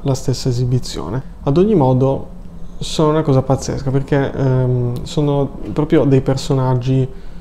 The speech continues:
unici, cioè almeno io ancora non avevo visto una roba del genere. Cioè la naturalezza, il mettersi in gioco in questo modo, perché, eh, se vedete lui, eh, fa, fa proprio ridere, cioè solo a vederlo, no? E, e poi sta danza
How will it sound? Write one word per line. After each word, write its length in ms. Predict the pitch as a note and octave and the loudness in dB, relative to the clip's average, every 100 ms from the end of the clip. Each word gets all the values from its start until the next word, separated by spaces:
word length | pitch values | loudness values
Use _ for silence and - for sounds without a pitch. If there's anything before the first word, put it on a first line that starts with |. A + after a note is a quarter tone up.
| - - | -10 0
unici, 520 | D#3+ C3 C3 C3 B2+ | 4 6 6 4 0
cioè 160 | - C3+ | 2 2
almeno 440 | C#3 C3+ B2+ - - | 2 2 -2 -6 -2
io 180 | C#3 C#3 | 2 2
ancora 260 | C3 C#3+ | 4 2
non 180 | C3+ B2+ | 2 2
avevo 200 | C3 C3+ | 2 2
visto 280 | C3+ C3+ - | 2 0 -2
una 100 | C3 | -2
roba 160 | C3+ D#3+ | 2 2
del 140 | E3+ | 2
genere. 440 | B2 B2+ B2+ B2+ - | 2 0 0 -2 -4
Cioè 180 | - C#3 | -2 0
la 140 | C3+ | 2
naturalezza, 760 | D#3+ E3+ F3+ D#3+ C3+ C3+ C3 C#3 | 2 0 0 2 2 2 0 0
il 140 | C#3 | 2
mettersi 540 | D#3 E3 E3 D#3+ - D#3+ | 2 0 0 -2 -2 -2
in 140 | D3+ | 0
gioco 260 | D3 E3 F#3+ | 0 0 0
in 80 | D#3 | -2
questo 300 | C3 - C#3 | -2 -2 0
modo, 200 | D3 C3+ | 2 0
perché, 300 | C3 C3+ C3+ - - - - - - - - | 0 -2 -4 -6 -12 -14 -14 -14 -16 -16 -12
eh, 80 | C#3 | -8
se 160 | - C#3+ | -2 0
vedete 360 | D#3 G3+ G3 D#3 | 2 2 2 4
lui, 460 | D#3+ C3+ C3+ C#3 - - - - | 6 6 4 0 -4 -14 -16 -14
eh, 240 | - - G#2 | -12 -8 -8
fa, 160 | - | -8
fa 160 | - - | -6 -4
proprio 240 | D#3 F3+ D3 | 0 2 4
ridere, 380 | D#3 C3 B2+ B2+ | 6 4 2 0
cioè 200 | C#3+ C3+ A#2+ A#2 | 0 0 -2 -6
solo 220 | - E3+ | -4 0
a 20 | |
vederlo, 480 | C#3 C3+ C3+ C3 C3 | 2 2 2 0 -2
no? 220 | C3 D3 - - - - - - - - | -2 -4 -6 -14 -16 -16 -16 -16 -16 -4
E, 520 | D3+ C#3+ C#3+ - - | 2 4 2 0 -4
e 100 | D3 | -4
poi 180 | D#3+ A3 | 0 0
sta 240 | G#3+ - | 2 2
danza 800 | C#3+ C#3 D3 D#3 - E3 F3 A3+ | 4 4 2 0 -2 -2 -2 -2